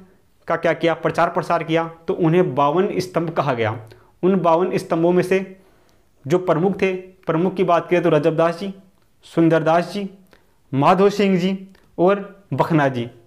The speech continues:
ये कहते हैं इनके प्रमुख शिष्य थे। अब हम जो है कि इनके शिष्य रजबदास जी और सुंदरदास जी, इनको भी क्या करेंगे? डिटेल से पढ़ेंगे। पहले हम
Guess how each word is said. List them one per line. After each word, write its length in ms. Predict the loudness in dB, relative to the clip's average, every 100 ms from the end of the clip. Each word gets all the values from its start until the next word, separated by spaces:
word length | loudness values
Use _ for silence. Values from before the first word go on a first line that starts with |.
| -2
ये 100 | 0
कहते 300 | 0 0 0
हैं 80 | 0
इनके 220 | 0 -2 -6 -14 _
प्रमुख 360 | -2 0 -2 -8 -16
शिष्य 320 | -2 -2 0 -2
थे। 160 | -4 -8 -16 _ -4
अब 120 | -2
हम 200 | 0 0
जो 100 | 2
है 100 | 0
कि 140 | 2 2
इनके 180 | 2 0
शिष्य 480 | -2 0 0 -2 -6 -20 _ -2
रजबदास 540 | 0 0 2 2 2
जी 200 | -2 -6 -8 -20 _ -8
और 80 |
सुंदरदास 540 | -2 2 2 2 0 0
जी, 140 | -4 -6 -14 _
इनको 240 | 0 2
भी 100 | 0
क्या 120 | 0 0
करेंगे? 300 | 0 -2 -4 -8 -12 -6
डिटेल 260 | 0 0
से 120 | 0 -2
पढ़ेंगे। 320 | 0 -2 -4 -10 -20 _
पहले 240 | -2 0 2
हम 260 | 0 -4